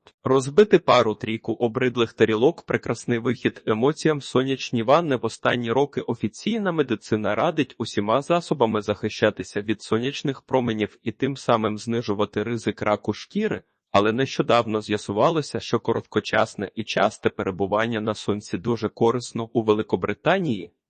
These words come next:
де багато хто страждає дефіцитом вітаміну сім, провідних організацій, що займаються дослідженнями в галузі охорони здоров'я, тепер рекомендують кожному проводити десять хвилин під полуденним сонцем без будь-якого захисту,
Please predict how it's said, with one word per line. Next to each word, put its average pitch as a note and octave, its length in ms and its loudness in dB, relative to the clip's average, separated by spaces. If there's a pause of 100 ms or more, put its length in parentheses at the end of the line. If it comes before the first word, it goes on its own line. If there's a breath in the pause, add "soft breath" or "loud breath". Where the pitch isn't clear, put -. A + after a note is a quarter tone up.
(260)
де C#3+ 180 6
багато C#3+ 440 6
хто A#2 220 0
страждає A2 580 2
дефіцитом G#2 680 -2
вітаміну C#3+ 600 -2
сім, B2 300 -6
провідних A2+ 580 -2
організацій, G#2 920 -2 (180)
що - 220 0
займаються B2 600 2
дослідженнями D3+ 800 -4
в C#3+ 40 -2
галузі A2 460 0
охорони A#2+ 540 -2
здоров'я, A#2 580 -4 (240)
тепер F#3+ 320 2
рекомендують A#2 720 -4
кожному A2 500 2
проводити C3+ 600 -2
десять A2 420 -2
хвилин G#2+ 400 -4
під - 200 -4
полуденним A2+ 640 0
сонцем C3+ 480 -2
без C3+ 200 2
будь-якого A2+ 640 0
захисту, - 640 -2